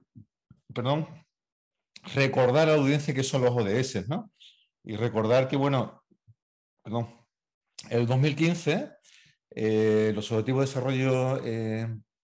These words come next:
Sostenible de la onu pasan de acuerdo los, eh, Objetivos del Milenio, ¿no? A O E D S, pues, encuentra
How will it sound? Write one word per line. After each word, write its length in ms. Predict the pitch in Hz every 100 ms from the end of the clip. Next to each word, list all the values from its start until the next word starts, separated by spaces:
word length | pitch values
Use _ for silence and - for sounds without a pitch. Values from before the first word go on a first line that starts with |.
| _
Sostenible 680 | - - 123 - 127 135 135
de 100 | 127
la 120 | 123
onu 200 | 165 156
pasan 240 | 123 - 120
de 60 |
acuerdo 380 | 117 127 123 117
los, 400 | 120 107 - -
eh, 240 | - 85 85
Objetivos 420 | - - 107 127
del 140 | 131 123
Milenio, 420 | 123 135 131 113
¿no? 220 | 175 - _ _ _ _ -
A 120 | 113
O 120 | 127
E 60 | 131
D 140 | 135
S, 240 | 139 - 160
pues, 200 | 139 120
encuentra 680 | 113 131 135 147 165 -